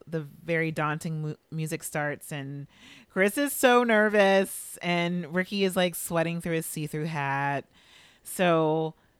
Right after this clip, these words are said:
they have the lowest scores. Um, they bring them, they bring out their models, and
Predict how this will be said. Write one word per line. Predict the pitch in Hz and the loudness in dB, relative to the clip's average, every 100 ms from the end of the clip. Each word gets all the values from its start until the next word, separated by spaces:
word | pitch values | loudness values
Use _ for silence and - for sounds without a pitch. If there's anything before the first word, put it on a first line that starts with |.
| _ | _
they | 196 | 0
have | 220 233 | 2 2
the | 254 | 2
lowest | 220 208 - | 2 0 -4
scores. | - 143 139 135 135 135 - _ - | -6 -6 -4 -6 -6 -10 -14 _ -4
Um, | 143 143 135 135 135 151 - - - _ _ _ _ _ _ - | 0 2 0 -4 -10 -16 -16 -16 -20 _ _ _ _ _ _ -4
they | 185 | -2
bring | 175 220 | 0 0
them, | 254 254 196 | 2 0 0
they | 190 | 0
bring | 226 | 0
out | 254 | 0
their | 311 | 0
models, | 208 156 175 339 415 - - _ _ _ _ _ _ _ _ _ | 0 0 -2 -6 -8 -14 -18 _ _ _ _ _ _ _ _ _
and | 175 185 175 170 175 | 2 4 4 4 0